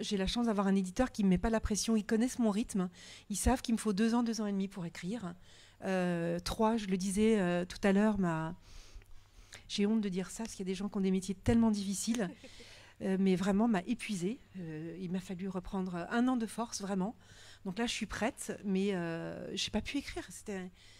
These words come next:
c'est, on n'est pas des machines, quoi. On va chercher des choses, euh, très loin, c'est très profond, on,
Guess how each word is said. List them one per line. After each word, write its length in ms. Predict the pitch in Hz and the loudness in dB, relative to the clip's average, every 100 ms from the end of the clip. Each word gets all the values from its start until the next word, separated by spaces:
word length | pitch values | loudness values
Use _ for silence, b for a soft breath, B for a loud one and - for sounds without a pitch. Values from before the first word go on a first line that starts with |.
| b - | b -12
c'est, 180 | - | -10
on 80 | - | -2
n'est 80 | 220 | 0
pas 140 | 262 | 2
des 80 | 233 | 2
machines, 420 | 220 214 - 294 | 4 4 2 0
quoi. 160 | 233 185 180 b b | 0 -4 -6 b b
On 60 | 208 | -4
va 80 | 208 | -2
chercher 340 | - 226 - | -2 -2 -2
des 120 | 208 | 0
choses, 320 | 208 254 254 214 | 0 0 -2 0
euh, 180 | 196 190 | 0 0
très 240 | - 269 | 2 2
loin, 240 | 254 262 | 4 2
c'est 120 | 262 - | 0 -6
très 180 | - | -6
profond, 640 | 240 - 233 - 254 240 | -4 -2 -4 -2 -2 0
on, 60 | 196 | -2